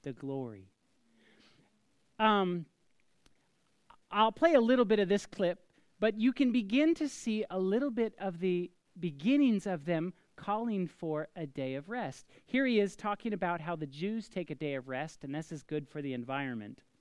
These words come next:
Isn't that interesting? How many of you have seen this picture? Yeah.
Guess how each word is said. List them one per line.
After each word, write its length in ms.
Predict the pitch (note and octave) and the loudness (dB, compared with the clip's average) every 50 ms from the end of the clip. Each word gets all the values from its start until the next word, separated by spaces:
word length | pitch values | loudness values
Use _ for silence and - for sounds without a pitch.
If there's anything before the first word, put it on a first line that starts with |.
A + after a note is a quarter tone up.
| _ _ - - - A#2+ B2 B2 C3 - _ _ _ _ _ _ _ _ _ _ _ _ _ | _ _ -20 -20 -20 -20 -20 -20 -20 -20 _ _ _ _ _ _ _ _ _ _ _ _ _
Isn't 160 | - F3+ F#3 B3 | -4 0 0 2
that 160 | C4 A3+ G3 | 2 2 2
interesting? 560 | G#3 A3+ - C4 A#3+ - - C4 C#4+ D4 D4 - _ _ _ _ _ _ _ _ _ _ _ _ _ _ _ _ _ _ | 2 2 2 0 -2 -2 -2 -2 -2 -2 -2 -6 _ _ _ _ _ _ _ _ _ _ _ _ _ _ _ _ _ _
How 120 | - A3 | -6 -4
many 140 | B3+ B3+ B3 | -2 -2 -2
of 80 | G3+ G#3 | 0 -2
you 60 | G3 | -4
have 80 | E3+ | -4
seen 200 | - - F#3+ E3+ | -4 -6 -6 -6
this 160 | D3+ D3 C#3 - | -4 -6 -8 -8
picture? 360 | - C3+ A2 - - G#2 G#2+ _ _ _ _ _ _ _ _ _ _ _ _ _ _ _ _ _ _ _ _ _ _ _ _ _ _ _ _ _ _ _ _ _ _ _ _ _ _ _ _ _ _ _ _ _ _ _ _ _ _ _ _ _ _ _ _ _ _ - | -12 -14 -14 -14 -18 -20 -20 _ _ _ _ _ _ _ _ _ _ _ _ _ _ _ _ _ _ _ _ _ _ _ _ _ _ _ _ _ _ _ _ _ _ _ _ _ _ _ _ _ _ _ _ _ _ _ _ _ _ _ _ _ _ _ _ _ _ -4
Yeah. 240 | A#3+ C4+ G3+ B2+ | -2 0 0 -2